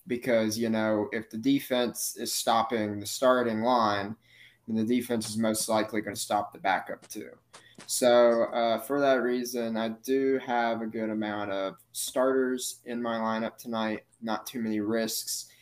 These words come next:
Uh, but M V P, I gotta put Darren Waller. Um, I think that's the one hole in the Chargers defense is that they haven't been too good at stopping the tight end game.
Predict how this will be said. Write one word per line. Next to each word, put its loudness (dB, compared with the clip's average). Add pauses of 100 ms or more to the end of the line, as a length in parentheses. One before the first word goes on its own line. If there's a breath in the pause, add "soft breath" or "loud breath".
(220 soft breath)
Uh, 0
but 2
M 6
V 4
P, 4
I 6
gotta 4
put -4
Darren -2
Waller. 0 (340 soft breath)
Um, 0
I 0
think -2
that's 0
the 0
one 0
hole 0 (120)
in -4
the -4
Chargers 0
defense -6
is -8
that -6
they -4
haven't -2
been 0
too 0
good 2
at -4
stopping 2
the -2
tight -2
end -2
game. 0